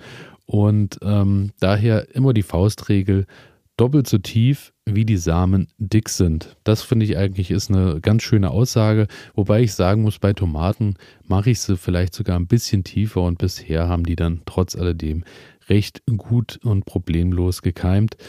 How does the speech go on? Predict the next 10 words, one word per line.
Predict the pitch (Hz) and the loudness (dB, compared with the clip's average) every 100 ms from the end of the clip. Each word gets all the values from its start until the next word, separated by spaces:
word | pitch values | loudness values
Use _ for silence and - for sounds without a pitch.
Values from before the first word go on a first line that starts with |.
| - - | -20 -4
Ansonsten | 98 117 143 135 | 2 2 2 0
bei | 120 | 2
den | 107 104 | 2 2
Dunkelkeimern | 135 156 131 - 113 113 107 | 2 2 0 2 2 4 4
natürlich | 104 - 110 - | 2 2 0 0
darauf | 104 98 - | 0 0 0
achten, | 90 95 - 98 - - - _ | -4 -4 -2 -4 -4 -18 -20 _
bei | 101 | 2
der | 98 | 2
Voranzucht, | - 92 98 98 98 - 104 - | 0 0 0 -2 -4 -2 -4 -4